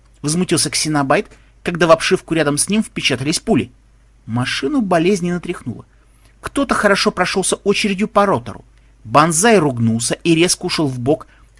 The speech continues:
едва не царапнув брюхом о резервуар. «Черт! Мой вертолет портите! Кто? Какие-то падальщики!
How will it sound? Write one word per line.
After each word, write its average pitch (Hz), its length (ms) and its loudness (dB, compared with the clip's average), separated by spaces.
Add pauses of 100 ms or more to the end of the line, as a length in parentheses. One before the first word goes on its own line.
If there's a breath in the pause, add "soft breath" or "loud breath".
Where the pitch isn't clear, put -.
едва 170 380 2
не 160 140 2
царапнув 156 440 0
брюхом 165 400 -2
о 165 100 2
резервуар. 156 600 2 (520)
«Черт! 165 800 6 (380 soft breath)
Мой 202 360 10
вертолет 214 600 8
портите! 170 540 6
Кто? - 460 8 (400 soft breath)
Какие-то 131 520 0
падальщики! 151 800 4